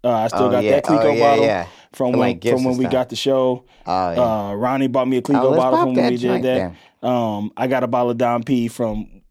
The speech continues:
Speaker 1: another person, so, like,
Speaker 2: Mm-hmm.
Speaker 1: they're all in there.
Speaker 2: Yeah.
Speaker 1: Like, I got in trouble for that too because I had the bottle standing up.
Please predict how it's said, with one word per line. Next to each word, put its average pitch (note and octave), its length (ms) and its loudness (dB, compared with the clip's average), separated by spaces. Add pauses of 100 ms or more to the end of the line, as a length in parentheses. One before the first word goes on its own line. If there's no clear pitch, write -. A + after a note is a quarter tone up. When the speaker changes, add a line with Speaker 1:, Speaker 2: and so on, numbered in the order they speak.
Speaker 1:
another C3+ 400 -2
person, C3 360 -2
so, B2 140 -4
like, A2 160 -6
Speaker 2:
Mm-hmm. G#2 180 -6
Speaker 1:
they're C#3+ 180 2
all C3+ 220 2
in C3 120 -2
there. B2 300 -4 (100)
Speaker 2:
Yeah. G2 440 0
Speaker 1:
Like, G2+ 240 -6 (580)
I B2+ 80 -2
got D3+ 120 0
in D3+ 60 -2
trouble D#3+ 200 -2
for D#3 100 -2
that F#3 220 0
too B3+ 400 0
because C#3 260 0
I E3 100 2
had E3 120 0
the D3 80 -2
bottle C#3+ 340 0
standing C#3+ 400 0
up. - 260 -2